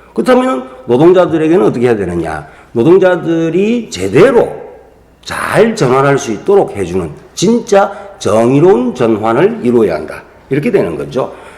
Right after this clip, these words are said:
이 사-, 어, 그린 뉴딜은 실제로 굉장히 큰 이익과 수많은 일자리를 창출합니다. 예, 그쪽으로 잘 연착륙할 수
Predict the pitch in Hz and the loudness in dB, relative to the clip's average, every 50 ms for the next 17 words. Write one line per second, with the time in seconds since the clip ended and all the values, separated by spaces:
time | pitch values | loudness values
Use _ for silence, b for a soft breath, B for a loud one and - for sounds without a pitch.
0 | B - 226 254 269 277 269 - 285 277 - - 147 139 139 139 139 139 139 127 | B -2 0 0 2 0 0 -4 -6 -10 -6 -4 -2 0 0 0 2 0 0 0
1 | - - 139 185 220 220 220 190 190 208 156 117 110 147 165 175 - - - - | -2 -2 -2 0 0 -2 -2 -2 -2 0 0 2 0 0 -2 -4 -8 -12 -16 -18
2 | - - - 254 240 240 277 254 240 214 - - - 139 185 226 262 277 269 247 | -18 -8 -6 -4 -4 -2 0 2 2 2 0 0 -2 -2 0 0 0 -2 -4 -4
3 | - - - - - - 294 285 277 190 135 131 143 151 147 - 135 107 92 92 | -8 -12 -14 -14 -10 -6 -2 -2 0 0 0 0 -2 -4 -4 -2 -2 -2 -2 -4
4 | - - - 170 196 214 240 269 277 294 269 190 123 113 113 - 147 143 160 190 | -8 -6 -4 -2 0 0 0 0 0 0 0 0 -2 -2 0 2 2 2 2 2
5 | 226 - - 131 120 - 117 107 95 87 82 78 73 - 87 - B B B B | -2 -4 -2 -2 -2 -2 -2 -4 -4 -4 -6 -8 -10 -10 -12 -14 B B B B
6 | B B B - 143 131 127 - 151 147 - 254 247 190 180 139 104 - - B | B B B -4 -2 -2 0 0 -2 -2 0 -2 0 0 2 0 0 -2 -6 B
7 | B B B B B B B - 87 87 90 104 151 208 214 151 143 135 139 131 | B B B B B B B -10 -6 -4 -2 0 2 2 2 2 0 0 -2 -2
8 | 156 170 185 185 190 190 196 196 - - 175 165 - - 113 - | 0 2 4 4 4 4 2 0 0 -2 -2 -2 -4 -6 -8 -10